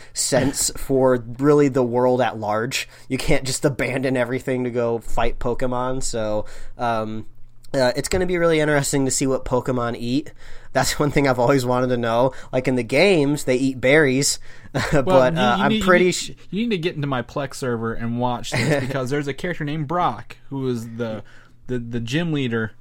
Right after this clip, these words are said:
Speaker 2: I think you remember in
Speaker 1: Mm-hmm.
Speaker 2: Viridian
Speaker 1: I'm,
Speaker 2: City, Jim?
Speaker 1: I'm very familiar with Brock, yeah.
Speaker 2: Well, but in the show, he goes along with Ash and Misty, and he wants to raise Pokemon, and he makes food for them specifically. So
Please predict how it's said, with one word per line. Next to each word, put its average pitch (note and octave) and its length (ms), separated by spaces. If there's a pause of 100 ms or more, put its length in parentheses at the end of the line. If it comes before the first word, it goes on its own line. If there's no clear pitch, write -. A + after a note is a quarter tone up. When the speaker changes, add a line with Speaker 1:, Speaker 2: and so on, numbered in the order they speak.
Speaker 2:
I B2+ 40
think A#2+ 200
you A#2+ 60
remember C3+ 320
in B2+ 80
Speaker 1:
Mm-hmm. A#2+ 120
Speaker 2:
Viridian B2+ 200
Speaker 1:
I'm, D#3+ 340
Speaker 2:
City, F3 140
Jim? D#3+ 280
Speaker 1:
I'm A3 280
very C#3+ 260
familiar A2 320
with G#2 120
Brock, A2+ 280
yeah. E3+ 180
Speaker 2:
Well, F3+ 200
but E3+ 200
in F3 140
the D#3 140
show, A#3 260
he E3+ 140
goes D3 200
along C3+ 220
with B2 180
Ash B2 300
and A2 140
Misty, C#3 260
and A2+ 100
he D3 140
wants C#3 260
to B2 240
raise D3 440
Pokemon, A2+ 760
and A2+ 100
he B2 80
makes A2+ 260
food E3 260
for G#2 160
them A2 140
specifically. - 760 (120)
So A2+ 340